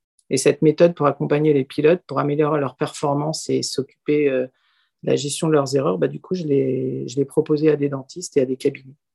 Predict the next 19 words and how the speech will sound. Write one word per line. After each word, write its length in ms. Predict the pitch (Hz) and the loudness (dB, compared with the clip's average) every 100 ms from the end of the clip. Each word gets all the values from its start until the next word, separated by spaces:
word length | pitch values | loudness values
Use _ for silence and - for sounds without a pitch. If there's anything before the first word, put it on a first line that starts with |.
| _ _ 415 - - _ - | _ _ -16 -16 -20 _ -4
Donc, 220 | 143 143 | 0 0
du 140 | 139 | -2
coup, 140 | 143 202 | 0 0
en 60 | |
fait, 180 | 185 170 | 4 2
j'ai 120 | 147 | 4
accompagné, 760 | 147 147 156 156 156 160 165 170 | 2 2 -2 0 2 2 2 2
euh, 140 | 143 | 0
des 120 | 139 143 | -2 -2
cabinets, 560 | 147 143 139 139 151 | -2 -2 -6 -2 2
euh, 140 | 156 135 | 2 0
ouais, 140 | 139 - | -12 -18
pendant 180 | 139 | -16
quatre 340 | 131 139 - 160 | -10 -10 -8 -8
ans. 160 | 190 _ _ _ _ _ _ | -10 _ _ _ _ _ _
Et, 240 | 160 151 151 | 2 6 6
euh, 220 | 147 143 | 4 2
pour, 380 | - 165 165 151 | 2 4 4 4
euh, 280 | 143 147 | 2 2